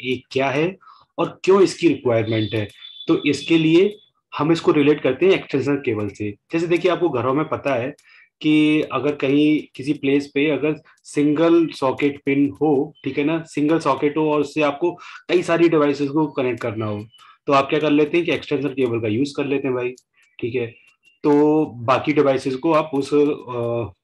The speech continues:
socket से connect कर सकते हैं। उसी तरीके से जब भी microprocessor को connect किया जाता है peripheral devices से, तो हम यहाँ पे programmable peripheral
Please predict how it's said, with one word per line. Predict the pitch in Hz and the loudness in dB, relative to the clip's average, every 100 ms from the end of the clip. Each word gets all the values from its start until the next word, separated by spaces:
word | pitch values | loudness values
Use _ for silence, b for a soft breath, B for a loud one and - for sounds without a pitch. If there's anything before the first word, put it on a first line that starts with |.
| _ _ | _ _
socket | 131 120 131 127 | -6 -4 -4 -2
से | 202 | -4
connect | 131 120 | -2 -4
कर | 120 | -6
सकते | - 101 135 | -10 -12 -8
हैं। | |
उसी | 139 190 | -6 -2
तरीके | 180 180 170 170 | 0 2 2 2
से | 156 190 190 B B B 135 | 2 0 -4 B B B -2
जब | - | 0
भी | 175 180 | 0 2
microprocessor | 147 143 180 165 165 160 165 | 0 2 0 0 -2 -4 -4
को | 165 | -2
connect | - 139 131 143 - | -4 -2 -2 -4 -8
किया | - 131 131 | -4 0 0
जाता | 120 - 117 | -2 -2 -4
है | 117 | -4
peripheral | 147 127 139 143 139 | -4 -2 -2 -2 -2
devices | 135 123 117 110 127 120 | -2 -2 -2 -2 -4 -6
से, | 127 170 b b b _ | -6 -8 b b b _
तो | 160 | -4
हम | 165 180 | -2 0
यहाँ | 160 147 | 0 0
पे | 147 208 | 0 -2
programmable | - 139 135 143 151 156 180 | 0 -2 2 2 2 0 0
peripheral | 175 139 131 131 135 147 208 | 0 -2 -2 -4 -4 -2 -2